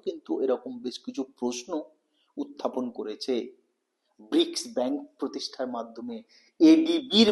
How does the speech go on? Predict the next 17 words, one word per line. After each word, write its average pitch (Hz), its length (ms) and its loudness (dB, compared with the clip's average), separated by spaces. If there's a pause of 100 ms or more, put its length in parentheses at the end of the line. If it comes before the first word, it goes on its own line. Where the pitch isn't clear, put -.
(100)
মাধ্যমে। 143 500 6 (760)
আমরা 214 220 10 (280)
এই 190 80 2 (180)
জটিল 240 300 8 (100)
বিষয়টা 160 420 2
নিয়ে 160 140 -12 (240)
আজকে - 240 -4 (240)
ডিসকাশন 147 460 -2 (120)
করব, 127 180 -4 (440)
ভেনিজুয়েলার 208 720 6 (200)
আগুন 151 240 0 (180)
ভারতের 139 420 4 (120)
বুকে, 127 340 -2 (320)
এই 143 80 4 (120)
টপিকটার - 480 -6 (100)
নাম 101 120 -10 (140)
দিয়ে। 104 180 -8